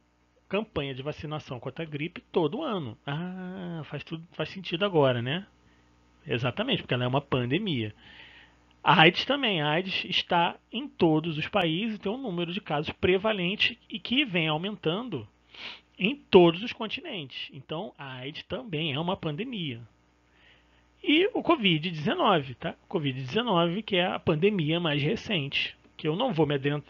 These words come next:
adentrar aqui, porque você já deve tá sabendo aí de todos, assim, todo essa, esse acompanhamento da mídia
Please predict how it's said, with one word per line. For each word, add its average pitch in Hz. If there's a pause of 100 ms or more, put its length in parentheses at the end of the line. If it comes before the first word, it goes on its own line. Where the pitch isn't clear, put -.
(120)
adentrar 127
aqui, 151
porque 175
você 202
já 185
deve 151
tá 147
sabendo 143
aí 156 (500)
de 160 (440)
todos, 170
assim, 156
todo 156
essa, 151
esse 160
acompanhamento 147
da 143
mídia 143